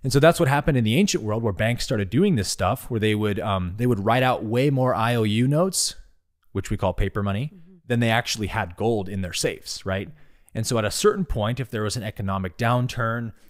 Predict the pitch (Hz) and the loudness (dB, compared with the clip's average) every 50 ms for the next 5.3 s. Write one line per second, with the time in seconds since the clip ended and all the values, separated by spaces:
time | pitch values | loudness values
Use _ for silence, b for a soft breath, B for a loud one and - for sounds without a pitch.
0 | b b - 135 113 120 101 110 107 107 104 98 98 110 127 143 147 147 147 147 | b b -4 -2 0 2 2 2 2 2 0 0 2 2 2 4 4 4 4 4
1 | 139 143 139 139 139 127 - - 107 110 104 104 104 107 101 98 98 95 90 120 | 4 4 4 4 4 2 0 0 0 0 0 0 0 -2 -2 -2 -2 -2 -2 0
2 | 123 123 120 120 120 120 - - 110 104 101 - - 117 117 160 170 165 - 185 | 0 2 2 2 0 0 -2 -2 -2 -2 -4 -2 -2 0 2 2 2 2 2 2
3 | 220 240 240 - - 196 165 156 139 123 123 131 131 117 107 85 104 104 104 104 | 2 2 2 4 2 2 2 2 -2 0 0 0 0 0 0 -2 -2 -4 -4 -4
4 | 110 101 120 160 160 143 156 143 143 151 135 131 143 143 131 123 135 165 160 123 | -4 0 2 2 4 4 2 2 2 0 0 0 2 2 4 4 4 4 4 4
5 | 104 104 107 - - | 2 0 -2 -4 -8